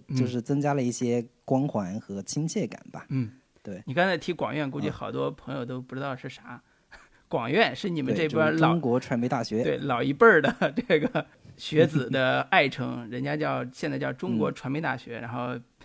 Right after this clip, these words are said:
Speaker 1: 现在这个
Speaker 2: 对。
Speaker 1: 八通线有一站叫中国传媒，传媒大学站，就是这个所在地。
Speaker 2: 嗯。
Speaker 1: 呃，它以前叫北京广播学院，所以呢，以前叫，简称叫广院，现在叫中传，
Speaker 2: 嗯。
Speaker 1: 也是国内的艺术院校里边，
Speaker 2: 是。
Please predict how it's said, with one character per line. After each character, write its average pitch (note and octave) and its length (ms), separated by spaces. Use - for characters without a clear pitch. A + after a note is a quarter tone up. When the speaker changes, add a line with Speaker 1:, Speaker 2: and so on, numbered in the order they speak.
Speaker 1:
现 D#3 160
在 C#3 220
这 C3 180
个 - 120
Speaker 2:
对。 B2+ 100
Speaker 1:
八 D#3+ 160
通 F3+ 160
线 F3 180
有 A2 140
一 B2 80
站 B2+ 220
叫 A#2+ 120
中 C3 140
国 C3 100
传 C3 160
媒， B2+ 120
传 - 180
媒 C#3+ 60
大 C#3 100
学 D3 100
站， E3 160
就 - 140
是 - 560
这 A2+ 160
个 A2 160
所 A2+ 180
在 C3+ 140
地。 D#3+ 180
Speaker 2:
嗯。 - 100
Speaker 1:
呃， A#2 100
它 E3 140
以 D#3 140
前 B2+ 200
叫 E3 160
北 A#2 300
京 E3+ 240
广 - 180
播 A2+ 120
学 A2 140
院， G#2+ 200
所 - 140
以 B2 140
呢， A#2+ 140
以 A#2+ 140
前 B2 400
叫， A2+ 220
简 G#2+ 220
称 C3+ 120
叫 B2 140
广 - 180
院， B2 220
现 - 180
在 C3+ 80
叫 A#2+ 140
中 D3+ 200
传， C3+ 320
Speaker 2:
嗯。 A2 260
Speaker 1:
也 A#2 160
是 E3 380
国 D3 200
内 A3 240
的 A#2 340
艺 G3 140
术 D#3 100
院 C3 220
校 B2+ 200
里 - 140
边， G#2+ 300
Speaker 2:
是。 - 80